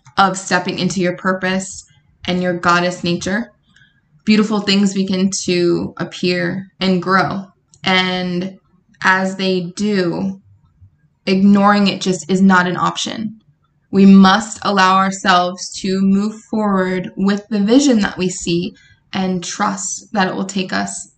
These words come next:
where we need to be. It is all in the universe's hands, and everything that we are pulled to do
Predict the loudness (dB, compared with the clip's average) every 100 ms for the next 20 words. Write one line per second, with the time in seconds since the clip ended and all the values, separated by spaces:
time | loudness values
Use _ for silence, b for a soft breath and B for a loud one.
0 | _ -4 -2 -2 -2 -4 -6 -8 -8 -10
1 | _ B B B B B B B B _
2 | -6 -4 -2 -4 0 2 4 2 -2 -4
3 | -2 0 2 2 0 -2 -4 -6 -8 -8
4 | -10 -14 -14 -10 -8 -8 -12 B B B
5 | B -4 -4 0 0 0 -2 -4 -6 -4
6 | -2 -4 -2 -4 -2 -4 -4 -2 -2 -4